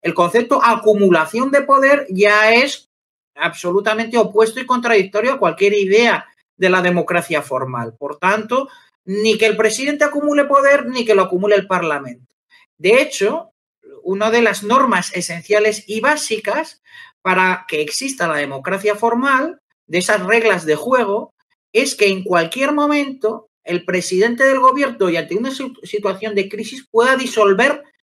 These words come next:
libremente la Cámara de Representantes, sin nada más que su mera voluntad, pero con una condición, que él mismo en ese momento presente la dimisión y elecciones presidenciales. De la misma manera que el Parlamento en cualquier momento y por mayoría absoluta puedan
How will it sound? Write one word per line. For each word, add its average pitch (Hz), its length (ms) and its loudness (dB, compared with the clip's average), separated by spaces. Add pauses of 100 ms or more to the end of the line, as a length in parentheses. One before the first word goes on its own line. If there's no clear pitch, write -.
libremente 277 760 2
la 233 220 2
Cámara 285 360 2
de 269 120 4
Representantes, 190 960 -4 (200)
sin 220 380 -6
nada 269 220 0
más 294 180 0
que 269 140 -6
su 233 160 0
mera 262 200 2
voluntad, 196 680 2
pero 185 180 2
con 202 220 2
una 294 180 2
condición, 240 680 -2
que 196 180 4
él 285 140 2
mismo 277 480 0
en 190 80 -4
ese 247 200 -4
momento 226 460 0
presente 214 420 -4
la 233 120 2
dimisión 220 580 -2 (200)
y 220 140 2
elecciones 226 640 2
presidenciales. 240 1040 0 (320)
De 170 140 0
la 175 100 2
misma 226 280 4
manera 269 440 2
que 233 80 2
el 196 140 2
Parlamento 185 680 0
en 185 100 -2
cualquier 175 460 0
momento 277 480 -2
y 165 40 -4
por 165 180 -6
mayoría 156 460 0
absoluta 247 640 -2
puedan 247 600 0